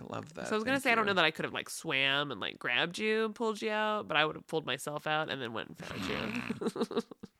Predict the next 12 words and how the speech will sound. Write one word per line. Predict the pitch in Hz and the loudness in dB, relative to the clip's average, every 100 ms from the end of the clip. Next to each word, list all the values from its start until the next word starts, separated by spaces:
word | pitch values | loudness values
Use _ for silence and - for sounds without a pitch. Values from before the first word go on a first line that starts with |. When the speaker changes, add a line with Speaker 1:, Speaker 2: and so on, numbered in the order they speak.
| _ _ _ | _ _ _
Speaker 1:
So | - 392 | 0 0
do | 392 | 2
you | 466 | -6
think, | - 480 508 - 381 - _ - | -4 -4 -6 -16 -18 -20 _ -6
do | - | -2
you | 415 | 0
think | 415 403 403 | 2 2 4
there's, | 339 226 | 4 6
like, | 214 | 4
a | 165 | 2
group | 131 131 127 127 123 - | 0 4 4 4 0 4
of | 117 104 101 95 95 98 | 10 12 12 10 4 -6